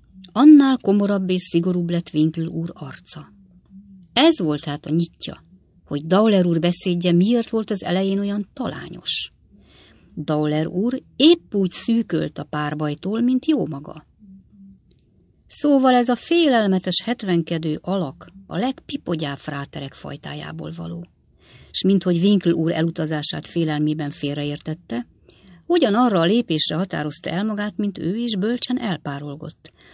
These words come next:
amíg a fölkorbácsolt indulatok ismétlenem csillapodtak. Mihelyt Winkle úr tisztába jött a dolgok valódi állásával, nagyon fenyegető arcot öltött, és azt mondta,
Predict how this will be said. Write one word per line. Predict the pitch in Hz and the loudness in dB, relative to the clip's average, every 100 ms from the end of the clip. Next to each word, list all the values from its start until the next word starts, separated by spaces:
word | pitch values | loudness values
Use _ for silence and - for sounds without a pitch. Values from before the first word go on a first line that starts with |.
| - | -14
amíg | - 160 165 | 0 2 4
a | 160 | 2
fölkorbácsolt | - 254 - 180 165 156 - 151 185 | 4 2 2 -2 -2 -4 -6 -8 -2
indulatok | 208 202 208 202 214 _ _ | -2 -2 -4 -6 -12 _ _
ismétlenem | - 156 185 185 190 202 202 | -4 -2 0 -2 -2 -4 -2
csillapodtak. | 202 143 - - - - - - _ _ _ _ _ _ _ _ _ _ _ - _ _ - _ _ _ _ - | -2 -4 -8 -14 -18 -20 -20 -20 _ _ _ _ _ _ _ _ _ _ _ -20 _ _ -20 _ _ _ _ 6
Mihelyt | 330 233 180 | 8 8 4
Winkle | 220 220 160 | 4 4 4
úr | 175 202 | 2 2
tisztába | 190 208 - 160 151 | 2 -2 -2 -4 -2
jött | 160 165 - | -2 -2 -4
a | |
dolgok | 165 165 156 - | -2 -2 -4 -8
valódi | 156 147 151 - | -8 -6 -8 -10
állásával, | 165 214 202 190 151 143 151 - - _ _ _ _ | -8 -6 -2 -2 -2 -4 -8 -10 -16 _ _ _ _
nagyon | - 160 165 160 160 165 | 0 4 6 4 4 2
fenyegető | 165 185 180 180 185 - | 2 0 0 0 -4 -4
arcot | 185 190 185 208 208 | -4 -4 -6 -10 -6
öltött, | 208 202 254 - | -6 -4 -8 -8
és | 160 - | -8 -6
azt | 175 - | -6 -4
mondta, | 233 - 233 | -4 -4 -8